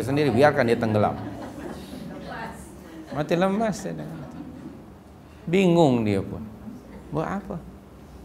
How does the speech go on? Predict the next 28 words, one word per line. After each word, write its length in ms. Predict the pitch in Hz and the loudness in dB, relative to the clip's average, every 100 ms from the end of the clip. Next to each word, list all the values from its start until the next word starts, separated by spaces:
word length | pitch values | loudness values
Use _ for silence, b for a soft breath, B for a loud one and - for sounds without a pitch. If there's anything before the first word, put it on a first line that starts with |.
| - - - - - - | -16 -16 -16 -16 -16 -12
Kita 240 | 202 196 185 | -6 -2 -2
diperintah 720 | 185 180 165 - 208 190 185 | 0 0 -2 0 0 2 2
untuk 320 | 185 170 151 | 2 0 0
distribute 960 | 147 151 - - 180 156 160 190 190 - | 0 -2 -6 -6 -6 0 2 2 0 -10
it. 80 | - B B - | -12 B B 4
Dan 240 | 185 196 | 4 6
Allah 160 | 214 226 | 6 8
kata, 320 | 208 208 226 | 8 6 6
"If 180 | 175 147 | 6 4
you 160 | 208 202 | 4 6
distribute 560 | 202 - 214 208 202 | 4 2 2 6 6
it, 240 | 151 151 - - - - - | 6 0 -2 -10 -10 -10 0
I 160 | 180 | 2
will 80 | 190 | 6
record. 400 | 202 196 226 226 - - - - - - - - | 4 4 2 2 -2 -14 -18 -20 -20 -20 -20 2
I 80 | 170 | 6
give 160 | 175 196 | 8 8
you 100 | 202 | 8
more 300 | 208 226 196 | 10 10 8
and 160 | 190 | 8
more 240 | 220 233 196 | 10 10 8
and 80 | |
more 240 | 196 226 214 | 8 10 10
and 160 | 180 | 6
more." 240 | 196 175 131 - - - - - - - - - - | 4 2 -2 -10 -14 -16 -16 -18 -18 -18 -18 -18 -16
Subhanallah, 720 | - - - 135 143 127 113 | -16 -12 -6 -2 0 0 0
ini 240 | 113 107 101 | 0 -4 -6
kan. 160 | 110 | -10